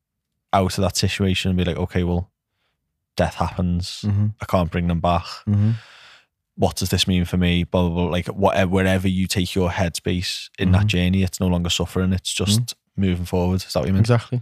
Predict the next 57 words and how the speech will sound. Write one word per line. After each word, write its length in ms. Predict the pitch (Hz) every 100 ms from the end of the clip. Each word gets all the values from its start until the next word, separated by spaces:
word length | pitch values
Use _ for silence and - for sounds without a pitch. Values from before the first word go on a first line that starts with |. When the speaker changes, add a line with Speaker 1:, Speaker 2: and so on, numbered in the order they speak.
| -
Speaker 2:
exactly. 420 | 110 104 - 107 107 _
Speaker 1:
Yeah. 600 | - - - 117 120 127
I 40 |
get 180 | 139 151
'em. 80 | 220
Speaker 2:
Awareness. 120 | - - _ -
Speaker 1:
I 60 |
get 160 | 147 175
'em. 100 | 202 - - - -
Speaker 2:
Aware-, 320 | 123 127 131
you 80 | 139
spent 280 | - 143 143
a 40 | 151
little 120 | 147
enough 160 | 139
time 220 | - 101 104
around 220 | 95 95
me 60 |
now. 160 | 101 92
Speaker 1:
Fucking 320 | 90 107 117
be 60 | 110
worried 220 | 95 107
if 80 | 110
I 40 |
Speaker 2:
You 120 | 101
Speaker 1:
didn't, 140 | 104 104
Speaker 2:
get 120 | 110
me? 80 | 110
Speaker 1:
didn't 380 | 120 - 151 143 - -
I? 380 | 403 - - -
<laughs> 0 |
Speaker 2:
Awa-, 160 | 494 523
awareness, 500 | 143 127 127 139 147 -
that's 240 | 127 -
it. 100 | 139 - -
Speaker 1:
Yeah, 120 | 190 190
it's 120 | -
just 140 | 196 170
Speaker 2:
Just 20 | 143
Speaker 1:
awareness, 260 | 139 160 127
yeah. 60 | 123
Speaker 2:
awareness 260 | 123 123
of 80 | 180
Speaker 1:
Just 100 | 131
Speaker 2:
the 60 | 156
Speaker 1:
being 80 |
able 100 | 151
to, 40 | 127
Speaker 2:
situation. 160 | 151 135
Speaker 1:
yeah. 100 | 151 - _ -
Speaker 2:
Being 180 | 131 131
able 300 | 127 123 123
to, 300 | 131 127 113 _ _ - - - _ _ _ _
to 120 | -
be 280 | 123 131 127
the 160 | 123 135
observer 720 | 123 113 107 104 107 120